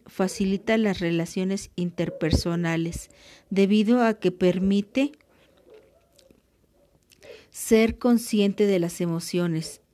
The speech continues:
esto es, comprenderlas y manejarlas en uno mismo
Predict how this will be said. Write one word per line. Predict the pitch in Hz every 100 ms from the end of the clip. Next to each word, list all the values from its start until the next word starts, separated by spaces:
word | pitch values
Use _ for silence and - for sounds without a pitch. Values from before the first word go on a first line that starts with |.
| -
esto | 208 208 - 214 202 -
es, | 185 180 - - _ _ _ _ _
comprenderlas | 190 180 - 185 190 180 208 214 240 240 -
y | 196
manejarlas | 190 175 180 175 196 190 196 - -
en | 185
uno | 196 214 214
mismo | 202 196 - 214 226